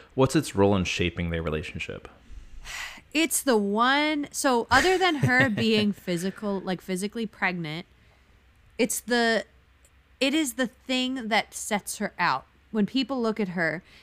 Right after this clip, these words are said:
Speaker 2: it is the physical depiction of her sin on her chest.
Speaker 1: Mm-hmm.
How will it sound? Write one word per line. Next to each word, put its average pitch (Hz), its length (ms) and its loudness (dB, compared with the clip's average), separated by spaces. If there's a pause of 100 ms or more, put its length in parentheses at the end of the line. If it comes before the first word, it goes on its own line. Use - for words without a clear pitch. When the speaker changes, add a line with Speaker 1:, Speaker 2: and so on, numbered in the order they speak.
(140)
Speaker 2:
it 233 120 2
is 214 120 -2
the 202 80 -6
physical 240 500 -4
depiction 226 800 -2
of 175 180 -6
her 175 140 -4
sin 160 600 -6
on 156 320 -2
her 151 360 -4
chest. - 540 -12 (120)
Speaker 1:
Mm-hmm. 104 440 -2